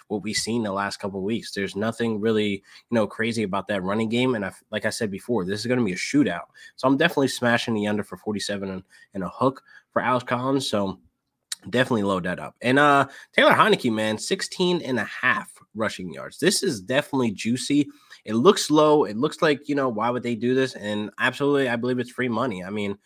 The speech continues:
four times this season, he has less than seventeen yards. I, I like my chances on this one. I feel as though he's gonna be mobile. He's gonna be running out of the pocket.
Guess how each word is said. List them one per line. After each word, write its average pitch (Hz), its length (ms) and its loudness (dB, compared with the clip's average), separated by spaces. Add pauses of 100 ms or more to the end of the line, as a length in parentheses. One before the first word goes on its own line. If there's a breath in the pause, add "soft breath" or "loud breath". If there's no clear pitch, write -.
(380 soft breath)
four 180 180 4
times 165 260 2
this 143 160 -4
season, 139 340 0
he 127 140 -2
has 123 340 0
less 117 220 0
than 110 160 -4
seventeen 101 500 -6
yards. 71 320 -14
I, 117 180 0
I 123 240 0
like 135 200 0
my 117 140 0
chances 104 420 -4
on 101 160 -4
this 101 220 -6
one. 98 200 -6 (300 loud breath)
I 113 80 0
feel 123 220 2
as 110 80 0
though 113 160 0
he's 104 240 -6
gonna 110 240 0
be 107 240 -4
mobile. 104 380 -2
He's 104 120 -4
gonna 107 140 -2
be 110 140 -2
running 101 260 -4
out 101 140 -6
of 101 40 -6
the 104 80 -6
pocket. 98 600 -6